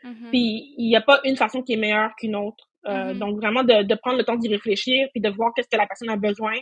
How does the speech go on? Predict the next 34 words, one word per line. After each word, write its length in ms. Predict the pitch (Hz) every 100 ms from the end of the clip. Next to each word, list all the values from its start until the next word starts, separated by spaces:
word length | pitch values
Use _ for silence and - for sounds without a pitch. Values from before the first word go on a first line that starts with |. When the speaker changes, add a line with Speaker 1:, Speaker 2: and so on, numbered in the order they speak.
| - _ _ _
Speaker 2:
puis 100 | 220
de 80 | 208
voir 240 | 214 240 247
comment 240 | 220 233
elle 100 | 233
peut 80 | 220
répondre 380 | 214 202 233 196
à, 220 | - 202
à, 60 | 202
aux 80 | 196
besoins 400 | 208 208 214 214
que, 320 | 202 165 -
qu'elle 240 | 208 190
a. 100 | 190 214 _ _
Ouais. 100 | 208 - _ _ _
Speaker 1:
Puis 80 | 240
justement, 380 | 226 - 220 233
mettons, 220 | 302 294 330
après 320 | - - 330
que 100 | -
t'ailles 200 | 240 226
dénoncé 600 | 220 220 214 208 - 285
dans 100 | 240
la 160 | 196 208
presse, 240 | - 277
est-ce 140 | 262 220
qu'on 520 | 285 294 - 220 226
est 100 | 226
venu 260 | 214 254 233
te 80 |
voir 300 | 208 247 262
pour 160 | 262 233
dire, 280 | 220 233 226
euh, « 280 | 220 208